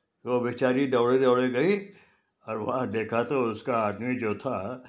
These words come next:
वो काम कर रहा था। तो उसका बड़ा, हम्म, गुस्सा आया। उसने बताया अपने आदमी को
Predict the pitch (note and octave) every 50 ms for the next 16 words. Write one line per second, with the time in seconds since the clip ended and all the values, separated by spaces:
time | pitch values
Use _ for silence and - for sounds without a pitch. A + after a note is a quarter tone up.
0 | - _ _ _ _ _ _ C#3 - - G#3 F#3+ G3+ G#3 G3+ G3 C#3 C3+ B2 A2+
1 | A2+ A#2 A2+ - - G#2+ - - - _ _ _ _ _ _ _ _ _ _ _
2 | _ _ _ _ _ _ _ _ _ _ G2+ G2 G#2 G2 - - A2+ G2 F#2+ F#2+
3 | G#2 G#2+ A#2 A2+ A2 G#2 F#2+ F#2 F#2 - G#2 G#2 G2+ G2 G2 G2 G2 G2 G2 G2+
4 | G2 A#2+ B2 B2 - - B2 G2+ F#2 G2 G2 F#2 F2+ F2 - _ _ _ _ _
5 | _ _ _ _ _ _ _ _ _ _ C3+ C3 - D#3 D3+ C3+ B2+ A#2+ A#2+ C#3+
6 | C#3 C#3 C3+ B2 A#2+ B2 B2+ C3 B2+ A#2+ G#2+ G2+ F#2+ G2+ A2 A#2 A2+ G2+ - G#2+
7 | G2+ G2 G2 F#2+ - -